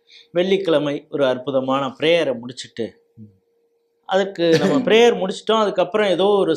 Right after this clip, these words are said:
Speaker 1: செயல்பாடுல ஈடுபடணுமே அப்படின்னு சொல்லிட்டு, தொழுகையை முடிச்சிட்டு, காசியாபாத் பக்கத்துல இருக்கக்கூடிய தாஸ்னா தேவி அப்படிங்கிற ஒரு கோயில் இருக்கு. அங்க வந்து யதி நரசிங்க சரஸ்வதி அப்படிங்கிற ஒரு சுவாமி தான் இருக்காரு. அவர் தான் அதுக்கு தலைமை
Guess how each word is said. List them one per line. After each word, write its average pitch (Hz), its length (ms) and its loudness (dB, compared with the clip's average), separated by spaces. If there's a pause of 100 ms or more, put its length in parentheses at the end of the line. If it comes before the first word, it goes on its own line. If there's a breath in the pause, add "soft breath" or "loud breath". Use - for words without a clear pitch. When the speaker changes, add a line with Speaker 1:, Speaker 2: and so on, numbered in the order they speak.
Speaker 1:
செயல்பாடுல 185 640 2
ஈடுபடணுமே 143 680 -4 (160)
அப்படின்னு 131 220 -18
சொல்லிட்டு, 127 580 -10 (440)
தொழுகையை 170 380 0
முடிச்சிட்டு, 127 540 -10
காசியாபாத் 139 720 0
பக்கத்துல 120 540 -6
இருக்கக்கூடிய 110 480 -10 (760)
தாஸ்னா 185 460 2
தேவி 143 500 -4 (120)
அப்படிங்கிற 123 460 -8
ஒரு 110 160 -12
கோயில் 131 280 -8
இருக்கு. - 480 -20 (640)
அங்க 156 220 -4
வந்து 156 200 0
யதி 160 300 0
நரசிங்க 165 480 0
சரஸ்வதி 139 680 -6 (200)
அப்படிங்கிற 143 500 -6
ஒரு 131 200 -2
சுவாமி 127 420 -8
தான் 131 220 -8
இருக்காரு. - 240 -8
அவர் 165 400 -4
தான் 165 140 -4
அதுக்கு 147 260 -4
தலைமை 131 580 -6